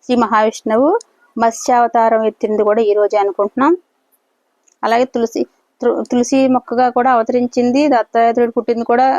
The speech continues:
అలా అని కూడా చెప్తారన్నమాట. ఇది అంత విశిష్టమైన రోజు ఈ రోజు. అంటే వృందాదేవే తులసి మొక్క అవతరించిందని, అలాగే దత్తాత్రేయుడు పుట్టిందని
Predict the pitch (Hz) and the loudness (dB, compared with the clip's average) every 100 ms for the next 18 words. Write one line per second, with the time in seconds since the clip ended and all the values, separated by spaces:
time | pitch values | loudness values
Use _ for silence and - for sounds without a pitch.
0 | - 233 226 233 - - 226 247 277 302 | 0 0 0 0 -4 -4 -2 -2 0 0
1 | 415 403 277 - 214 208 202 190 - - | 0 0 -6 -2 -2 -2 -2 -2 -2 -6
2 | - _ _ _ - 247 254 233 247 - | -10 _ _ _ -6 -4 -2 -4 -6 -4
3 | 247 240 226 220 277 269 220 214 311 494 | 0 0 2 0 0 0 2 0 0 -4
4 | _ _ _ _ _ _ _ _ _ _ | _ _ _ _ _ _ _ _ _ _
5 | _ _ _ _ _ _ 220 220 294 247 | _ _ _ _ _ _ -16 -4 -2 0
6 | 226 233 240 269 262 254 254 320 403 294 | 0 0 0 0 0 -2 0 -2 -2 -2
7 | 254 285 254 - 220 214 233 233 226 226 | -2 -2 -2 0 -2 0 -4 -4 -4 -2
8 | 262 466 339 - 240 247 247 208 - 220 | 0 -2 -4 -2 0 0 0 -2 -2 -4
9 | 220 226 226 - 214 220 262 | 0 -2 -2 -6 -6 -2 0